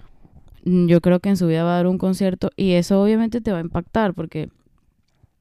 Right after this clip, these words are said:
si los que no saben, yo creo que aquí todo el mundo sabe.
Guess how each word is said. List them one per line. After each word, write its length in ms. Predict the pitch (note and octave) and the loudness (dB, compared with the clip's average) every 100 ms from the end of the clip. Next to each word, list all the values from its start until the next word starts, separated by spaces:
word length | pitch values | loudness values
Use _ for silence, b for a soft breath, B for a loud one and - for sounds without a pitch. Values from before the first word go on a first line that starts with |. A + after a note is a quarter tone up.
| _ - _ - | _ -20 _ -2
si 160 | G3+ | 2
los 160 | G3 G3+ | 2 2
que 120 | G3+ | 0
no 120 | F#3+ | -2
saben, 400 | G3+ G3+ F3 F#3+ - _ _ B B B B B B B - | -2 -2 -2 -4 -10 _ _ B B B B B B B -4
yo 180 | F3 | 0
creo 160 | F3 F3+ | 2 2
que 60 | F#3 | 0
aquí 160 | F3 | -2
todo 120 | E3+ | 0
el 40 | E3 | 0
mundo 180 | E3+ F3 | 0 0
sabe. 280 | E3+ D3 | 0 -2